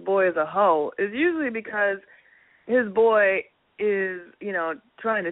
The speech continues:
take him away from her, like, um, trying to get him out there, keep him partying, keep him whatever, because he wants his friend, you know, around. That's really what we think about, not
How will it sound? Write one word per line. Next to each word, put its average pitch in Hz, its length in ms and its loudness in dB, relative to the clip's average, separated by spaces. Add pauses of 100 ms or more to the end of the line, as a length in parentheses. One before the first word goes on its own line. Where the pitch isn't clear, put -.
(120)
take 214 220 -2 (260)
him 226 200 -2
away 196 580 -2 (160)
from 143 260 -12
her, - 280 -10 (120)
like, 170 400 -4
um, 156 280 -6 (420)
trying 196 200 2
to 180 60 -2
get 185 140 0
him 165 160 -2 (100)
out 185 280 2
there, 170 240 2
keep 180 200 -12
him 160 140 -10
partying, 170 560 -6
keep 185 180 -12
him 160 200 -8
whatever, 175 440 0
because 170 280 -4
he 202 100 -8
wants 165 280 -6
his 151 100 -10 (100)
friend, 175 380 -4 (340)
you 151 80 -10
know, - 200 -12
around. - 440 -10 (460)
That's - 200 2
really 226 360 0
what 165 160 -2
we 160 100 -6
think 175 240 -8
about, 147 340 -4
not 196 300 2